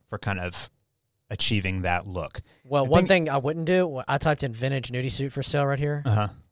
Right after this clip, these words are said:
Speaker 2: and Shinesty came up.
Speaker 1: Do
Speaker 2: And I
Speaker 1: not
Speaker 2: was
Speaker 1: buy
Speaker 2: like,
Speaker 1: the
Speaker 2: "Do
Speaker 1: Shinesty
Speaker 2: not
Speaker 1: one.
Speaker 2: do it.
Speaker 1: Yeah.
Speaker 2: Don't do it."
Speaker 1: It's gonna look like a costume.
Speaker 2: It, it looks
Speaker 1: And
Speaker 2: like a costume.
Speaker 1: that's,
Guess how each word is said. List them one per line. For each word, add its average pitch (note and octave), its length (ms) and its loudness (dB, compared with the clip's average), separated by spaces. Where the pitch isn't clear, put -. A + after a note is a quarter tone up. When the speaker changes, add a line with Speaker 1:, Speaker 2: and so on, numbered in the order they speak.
Speaker 2:
and B2 240 -2
Shinesty B2+ 760 -4
came D3 220 0
up. D3 200 -2
Speaker 1:
Do A#2 100 2
Speaker 2:
And G#2+ 80 6
I G2+ 40 6
Speaker 1:
not - 40 6
Speaker 2:
was A#2+ 60 0
Speaker 1:
buy G#2 80 4
Speaker 2:
like, F#2+ 80 2
Speaker 1:
the F#2+ 60 -2
Speaker 2:
"Do - 120 -2
Speaker 1:
Shinesty A#2+ 260 0
Speaker 2:
not A#2 180 2
Speaker 1:
one. - 60 -6
Speaker 2:
do A#2 140 -2
it. - 220 -12
Speaker 1:
Yeah. - 160 -14
Speaker 2:
Don't A2 180 -4
do G#2 100 -6
it." G2 100 -10
Speaker 1:
It's A2+ 140 -2
gonna G#2+ 120 4
look G2 140 0
like G2 140 -4
a F#2 60 -6
costume. - 560 -6
Speaker 2:
It, C3+ 200 -4
it B2+ 180 -2
looks B2 260 0
Speaker 1:
And - 0 -
Speaker 2:
like G2+ 120 -4
a G#2 40 -12
costume. - 240 -14
Speaker 1:
that's, B2+ 200 2